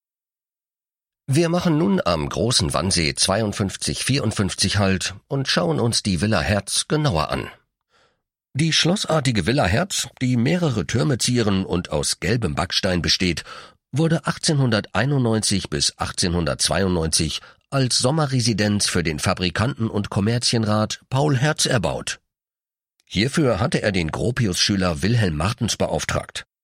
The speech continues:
Wie schön, dass sie immer noch so vorzufinden ist wie damals. Ein paar Änderungen fallen mir dennoch auf.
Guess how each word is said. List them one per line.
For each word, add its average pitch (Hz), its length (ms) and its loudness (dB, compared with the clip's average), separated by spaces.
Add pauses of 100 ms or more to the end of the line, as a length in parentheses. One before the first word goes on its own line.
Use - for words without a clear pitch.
(440)
Wie 170 160 0
schön, 214 320 2
dass 143 200 2
sie 127 120 2
immer 135 260 2
noch 101 200 0
so 98 180 0
vorzufinden 90 720 0
ist - 300 -2
wie 127 100 2
damals. 95 560 -2 (540)
Ein 90 280 0
paar 117 300 0
Änderungen 117 600 0
fallen 160 320 -2
mir 196 140 0
dennoch 113 380 0
auf. - 420 -6